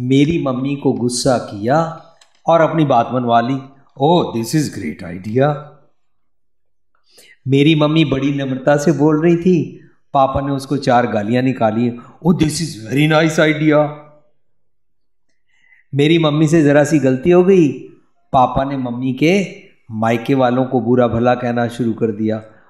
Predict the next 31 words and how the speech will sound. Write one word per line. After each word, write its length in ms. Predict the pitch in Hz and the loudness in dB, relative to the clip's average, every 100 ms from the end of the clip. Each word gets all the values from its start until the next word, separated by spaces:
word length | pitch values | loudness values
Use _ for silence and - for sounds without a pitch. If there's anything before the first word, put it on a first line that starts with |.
| _ 101 | _ -14
"What 140 | 95 | -14
a 180 | - 123 120 | -6 -4 0
great 280 | 123 120 | 0 0
idea।" 580 | 120 117 117 120 123 117 - - _ _ _ _ _ _ _ _ _ _ _ _ _ 131 | 0 0 0 0 2 0 -6 -16 _ _ _ _ _ _ _ _ _ _ _ _ _ 0
मेरे 260 | 139 147 | 2 2
बड़े 280 | 151 135 151 | 2 2 2
बहन 280 | 135 131 131 | 2 0 0
भाई 520 | 127 143 175 143 - - _ _ - | 0 2 2 0 -6 -20 _ _ 0
आपस 340 | 127 - 139 151 | 0 0 -4 0
में 80 | 143 | -2
एक 140 | 123 | 0
दूसरे 280 | 131 131 135 | 0 0 -2
से 140 | 151 | -2
चीज़ 440 | 151 - 139 135 - | -4 -4 -4 -4 -6
छीनते 420 | 120 110 104 139 | -6 -6 -4 -2
हैं 360 | 160 147 127 - - _ - | 0 0 -4 -14 -20 _ -4
और 180 | 131 113 | -2 -2
जिसके 280 | 120 - | -6 -4
अंदर 300 | 139 131 131 | -4 0 0
ताकत 580 | 123 - - 113 - 135 | -2 -6 -8 -6 -6 -6
ज़्यादा 320 | 123 110 107 | -4 -4 0
है 500 | 135 147 110 - - _ - | 0 0 -2 -10 -20 _ -8
वो 100 | 117 | -8
छीन 460 | 120 - 120 123 | -6 -6 -4 -4
के 200 | 123 185 143 - - _ _ _ _ _ - | 0 0 -2 -8 -18 _ _ _ _ _ -8
अलमारी 380 | 120 117 110 120 | -6 -2 -2 0
में 140 | 127 | -2
लॉक 300 | 113 104 98 | -2 -4 -6
कर 120 | 120 | -6
देता 320 | 113 143 165 151 | -4 -2 2 0
है 360 | - - - | -2 -14 -20